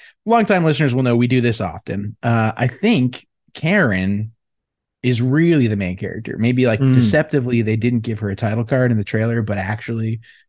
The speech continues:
Speaker 1: she's kind of the main character here, right?
Speaker 2: Okay.
Speaker 1: Uh, I think the events of this movie
Speaker 2: Mm-hmm.
Speaker 1: have taken such a toll on her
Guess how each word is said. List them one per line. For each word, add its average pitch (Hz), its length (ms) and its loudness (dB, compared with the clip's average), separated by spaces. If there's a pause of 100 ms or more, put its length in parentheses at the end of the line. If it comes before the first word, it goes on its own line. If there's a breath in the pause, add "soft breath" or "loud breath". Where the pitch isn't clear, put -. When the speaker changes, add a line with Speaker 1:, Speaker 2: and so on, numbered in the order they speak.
Speaker 1:
she's 107 300 -4
kind 110 220 0
of 101 60 -2
the 107 80 0
main 104 200 0
character 107 380 -2
here, 110 240 0
right? 107 260 0 (200 loud breath)
Speaker 2:
Okay. 107 360 -6
Speaker 1:
Uh, 104 380 -2 (420)
I 113 100 0
think 190 360 0
the 120 240 0
events 139 560 0
of 107 200 -4
this 110 220 -2
movie 107 720 0 (160)
Speaker 2:
Mm-hmm. 98 420 -8
Speaker 1:
have 113 260 0 (200)
taken 156 340 0
such 139 300 -2
a 120 40 0
toll 156 420 -4
on 92 240 -6
her 87 380 -6